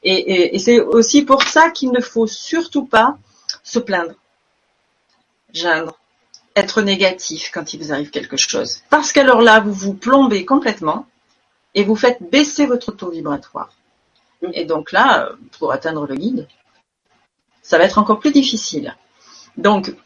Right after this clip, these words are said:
Speaker 1: quand il vous arrive une difficulté, eh bien, dites-vous que c'est parce que c'est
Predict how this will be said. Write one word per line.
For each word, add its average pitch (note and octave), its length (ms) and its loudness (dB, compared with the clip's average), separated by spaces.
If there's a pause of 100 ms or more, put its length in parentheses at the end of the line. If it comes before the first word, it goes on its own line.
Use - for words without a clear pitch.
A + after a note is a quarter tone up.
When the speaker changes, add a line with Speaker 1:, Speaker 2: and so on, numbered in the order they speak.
Speaker 1:
quand G#4+ 260 0
il B3 120 2
vous G#3+ 180 2
arrive G3 280 0
une E3+ 140 -6
difficulté, E3+ 640 -2
eh - 720 -12
bien, - 160 -2
dites-vous D3+ 480 0
que - 100 -10
c'est - 140 -2
parce D3 200 -2
que - 100 -8
c'est D3 220 -2